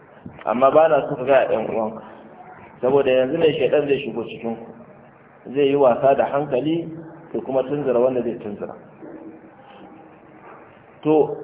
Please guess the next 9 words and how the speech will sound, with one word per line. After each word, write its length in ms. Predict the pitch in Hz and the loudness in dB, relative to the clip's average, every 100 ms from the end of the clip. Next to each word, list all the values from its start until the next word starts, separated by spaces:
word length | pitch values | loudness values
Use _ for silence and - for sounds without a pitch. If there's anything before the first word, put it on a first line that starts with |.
| - - - | -14 -8 4
banda 300 | 175 214 180 | 6 8 8
wannan 580 | 180 180 170 170 - | 8 4 2 2 0
a 160 | 123 123 | -2 0
hadisance 800 | 127 143 143 143 143 151 175 175 - | -2 0 0 0 0 0 0 -2 -4
daga 240 | 131 135 131 | -2 0 -2
cikin 240 | 139 170 | -4 0
dalili 380 | 160 143 165 156 | 2 2 0 2
da 60 | 147 | 0
yake 160 | 156 | 2